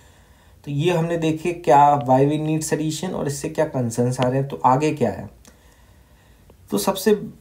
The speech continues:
best solution है कि अगर मान लो sedition को आप scrap नहीं करते हो, तो जितने भी police personnel हैं उनको train करो कि इस section को कब invoke करना है।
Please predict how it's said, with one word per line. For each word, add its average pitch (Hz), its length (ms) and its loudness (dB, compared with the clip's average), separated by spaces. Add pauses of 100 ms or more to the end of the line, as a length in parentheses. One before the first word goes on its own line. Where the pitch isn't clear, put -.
best 165 240 4
solution 180 380 -2
है 196 80 0
कि 202 120 0
अगर 190 180 0
मान 175 200 0
लो 190 60 -2
sedition 165 440 -2
को - 100 0
आप 170 120 2
scrap 156 480 2
नहीं 156 120 -2
करते 135 280 0
हो, 156 60 -2
तो 156 80 -2
जितने 139 320 0
भी 156 80 -4
police 147 320 0
personnel 135 500 -2
हैं 123 60 2
उनको 139 200 0
train 139 380 0
करो 139 200 -2
कि 143 280 -8 (120)
इस - 220 -6
section 143 340 -4
को 156 120 -4
कब 147 280 -2
invoke 135 380 0
करना 107 300 -4
है। 101 260 -8